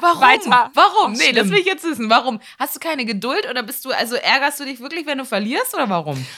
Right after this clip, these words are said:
Speaker 2: Also, erstmal ist, sind so Abende mit Freunden auch ein bisschen weniger geworden, weil es ja immer beinhaltet, dass das Kind bis dato noch schon schlafen muss.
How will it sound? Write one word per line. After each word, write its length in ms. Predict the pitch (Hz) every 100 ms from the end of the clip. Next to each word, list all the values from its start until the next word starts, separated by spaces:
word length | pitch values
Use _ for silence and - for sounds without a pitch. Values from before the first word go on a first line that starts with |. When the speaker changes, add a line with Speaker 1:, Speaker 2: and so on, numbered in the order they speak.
| -
Speaker 2:
Also, 320 | - 202 208 160 _ _ - -
erstmal 420 | 214 262 302 285
ist, 120 | 226
sind 320 | - 202 220 233
so 100 | 226
Abende 360 | - 202 247 220
mit 140 | 208
Freunden 380 | - 196 233 247
auch 100 | 196
ein 60 |
bisschen 260 | 202 220 190
weniger 340 | 180 214 240
geworden, 460 | 233 220 208 233 262
weil 160 | 202 190
es 80 | 190
ja 100 | 170
immer 300 | 202 208 202
beinhaltet, 760 | - 196 202 220 214 208 185
dass 100 | 196
das 80 | 175
Kind 260 | - 233 247
bis 160 | 214
dato 300 | - 196 202
noch 160 | 196 180
schon 340 | - - 180
schlafen 460 | 170 180 170 185 214
muss. 280 | 240 330